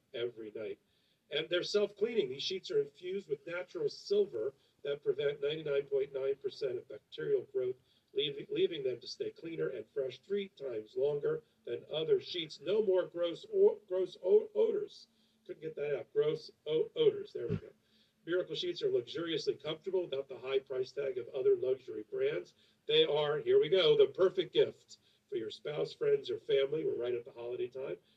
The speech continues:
when you're trying to make a list of what you could buy people. Who doesn't want to sleep and, uh, who doesn't want better sleep and luxurious feeling bed sheets? And since these come with three free towels, you get two gifts in one just in time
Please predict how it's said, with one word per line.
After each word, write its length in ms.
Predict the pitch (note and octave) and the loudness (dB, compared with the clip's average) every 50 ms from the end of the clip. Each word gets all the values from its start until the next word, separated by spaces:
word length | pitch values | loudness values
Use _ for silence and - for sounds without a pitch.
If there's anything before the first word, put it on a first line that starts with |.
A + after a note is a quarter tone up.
| _ - | _ -10
when 80 | - G#2+ | -10 -10
you're 100 | G#2+ - - | -10 -8 -8
trying 140 | C3+ B2 A#2+ | -8 -6 -6
to 100 | A#2 A#2 | -6 -6
make 140 | A#2+ A#2+ - | -8 -8 -8
a 120 | A2+ A#2 | -4 -2
list 180 | C3+ C#3+ C#3+ - | -2 -2 -2 -6
of 80 | - - | -10 -10
what 140 | B2+ B2+ A#2 | -12 -12 -12
you 60 | A2+ | -16
could 160 | - - - | -20 -18 -14
buy 180 | - B2+ C3 C3+ C3+ - | -12 -6 -4 -4 -4 -4
people. 380 | C#3 C#3 C3+ - D#3 - - - _ _ _ _ | -6 -8 -6 -4 -6 -6 -6 -10 _ _ _ _
Who 120 | - A#3 A#3+ | -6 -6 -4
doesn't 380 | - A#3 A#3+ C4 - F#3 E3+ | -4 -2 -2 -2 -2 -4 -4
want 200 | - B2+ - - | -4 -4 -4 -4
to 60 | - - | -6 -8
sleep 360 | - - - E3 E3 F3+ - _ _ _ _ _ _ - | -12 -10 -10 -10 -10 -10 -12 _ _ _ _ _ _ -8
and, 120 | C3 A#2+ - - - _ - | -8 -8 -8 -10 -16 _ -10
uh, 160 | B2+ B2 C3 - - _ - | -8 -8 -8 -8 -10 _ -12
who 80 | E3 | -6
doesn't 280 | - G3+ G3 - F#3+ F3 | -4 -4 -4 -2 -4 -4
want 220 | E3 D3+ C#3+ - | -4 -4 -2 0
better 220 | F3 G3+ A3+ G3 - | 0 2 2 2 2
sleep 320 | - - A3 G#3 G#3+ - _ _ _ _ _ _ _ _ | 0 -2 -4 -4 -4 -6 _ _ _ _ _ _ _ _
and 140 | - C3 B2+ | -8 -4 -2
luxurious 500 | C3 B2+ - - C#3 C#3+ C#3+ C#3 C3 B2+ | -2 -4 0 2 4 6 6 6 4 2
feeling 300 | - - C3 A#2+ A#2 A2 - | 0 0 0 0 0 -2 -4
bed 200 | C3 A#2 G#2+ - | -4 -4 -4 -6
sheets? 240 | - A#2 G#2+ - - | -8 -10 -10 -10 -10
And 100 | B2 - | -12 -6
since 240 | - C#3+ B2+ A#2+ - | -4 -4 -4 -4 -6
these 220 | D3 D3 D3 - - | -10 -10 -10 -10 -6
come 140 | D3+ C#3 C3 - | -4 -2 -2 -2
with 100 | - - - _ - | -4 -8 -12 _ -4
three 400 | - - D#3 D#3 D#3 F3 F3 - _ _ _ _ _ _ _ _ | -2 -2 -2 -2 -2 -4 -6 -10 _ _ _ _ _ _ _ _
free 240 | - D#3 D#3 D3 D3 - - | -8 -6 -6 -6 -8 -12 -12
towels, 600 | D#3 F3+ F#3 E3+ B2 A#2 A#2+ B2+ C3 - - - _ _ _ _ _ _ | -8 -2 2 4 4 4 4 2 -2 -2 -8 -16 _ _ _ _ _ _
you 140 | C#3 C#3+ C#3+ | -12 -10 0
get 240 | C#3+ C#3+ C#3 C#3 - | 4 4 4 4 2
two 180 | - F#3+ G#3 G3 - | 0 0 0 0 0
gifts 260 | - D3+ D3 D3 - F3 | -2 -2 -2 -2 -4 -6
in 80 | F3 D#3 | -6 -4
one 300 | D3+ F#3+ G3 E3+ C#3+ C3+ | -2 0 0 0 0 0
just 260 | C#3 D3 C#3+ - - | -2 -2 -2 -4 -8
in 100 | C#3 - | -12 -8
time 320 | - C#3 C#3 A#2+ A#2+ A2 | -6 -6 -6 -6 -6 -8